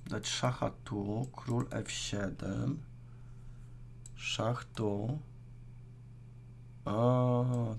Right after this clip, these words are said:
tutaj mi zbija i przegrywam wieżę na końcu, więc, y, to bicie przegrywa, moi drodzy. To bicie przegrywa na sto procent.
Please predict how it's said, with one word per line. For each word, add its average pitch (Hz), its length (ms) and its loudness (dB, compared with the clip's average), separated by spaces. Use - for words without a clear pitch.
tutaj 113 460 0
mi 110 240 0
zbija 110 420 2
i 101 80 2
przegrywam 101 580 0
wieżę 95 280 0
na - 120 0
końcu, 95 460 -4
więc, 110 460 2
y, 107 280 4
to 123 140 4
bicie 127 240 4
przegrywa, 120 540 2
moi 90 200 -4
drodzy. 90 340 -4
To 135 120 4
bicie 139 220 6
przegrywa 123 460 8
na 113 120 6
sto - 180 -2
procent. 95 500 -4